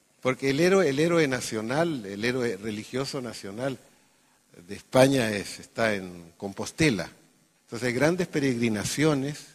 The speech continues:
Entonces van a Compostela y llegan a una iglesia así, que es larguita, y arriba hay un, un santo que los mira, el santo, ¿no? Y todos le rezan y todo lo demás. Es muy sagrado, muy sagrado. Y luego, de-,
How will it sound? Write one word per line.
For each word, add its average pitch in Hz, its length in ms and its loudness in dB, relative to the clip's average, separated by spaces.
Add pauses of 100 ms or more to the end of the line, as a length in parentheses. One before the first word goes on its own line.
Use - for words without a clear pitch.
(1040)
Entonces 135 400 0 (260)
van 147 320 10 (300)
a 113 120 -2
Compostela 147 760 4
y 123 60 2
llegan 143 240 6
a 143 40 4
una 139 120 4
iglesia 139 640 4
así, 165 380 -2 (340)
que 123 80 -6
es 120 60 -2
larguita, 151 600 2 (460)
y 135 80 -4
arriba 156 240 6
hay 165 100 6
un, 143 240 0
un 131 140 0
santo 143 540 4
que 117 100 -14
los 107 140 -6
mira, 135 220 8
el 104 80 2
santo, 107 500 4
¿no? 156 200 -4 (1000)
Y 117 80 -10
todos 160 240 4
le 139 120 4
rezan 143 640 12
y 127 80 10
todo 156 180 12
lo 147 140 12
demás. 143 400 8
Es 151 80 6
muy 262 320 10
sagrado, 202 600 8
muy 240 200 2
sagrado. 107 520 0 (760)
Y 143 80 -2
luego, 180 400 6
de-, 127 180 2